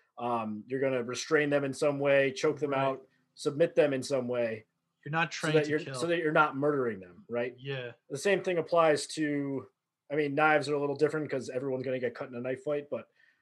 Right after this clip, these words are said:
Speaker 1: with
Speaker 2: Yeah.
Speaker 1: guns, right, I think you have an obligation to be trained with that tool once you own it.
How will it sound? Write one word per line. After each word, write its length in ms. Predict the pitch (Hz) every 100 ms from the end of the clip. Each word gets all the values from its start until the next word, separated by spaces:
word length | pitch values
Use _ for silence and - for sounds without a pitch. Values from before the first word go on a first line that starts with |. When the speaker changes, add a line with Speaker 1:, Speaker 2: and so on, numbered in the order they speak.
| _
Speaker 1:
with 140 | 127 123
Speaker 2:
Yeah. 60 |
Speaker 1:
guns, 480 | 117 170 139 123 117
right, 260 | 131 131 135 _ _ _ _ _ _ _ _ -
I 100 | 160
think 280 | 175 175 147
you 160 | 165
have 260 | 147 156 143
an 120 | 143
obligation 720 | 139 156 151 139 151 143 139 131
to 100 | 131
be 140 | 123
trained 640 | 120 - 143 131 120 107 - _ _ -
with 180 | 135 120
that 240 | 131 127
tool 260 | - 156 143
once 280 | 131 117
you 120 | 120 120
own 160 | 117
it. 120 | 101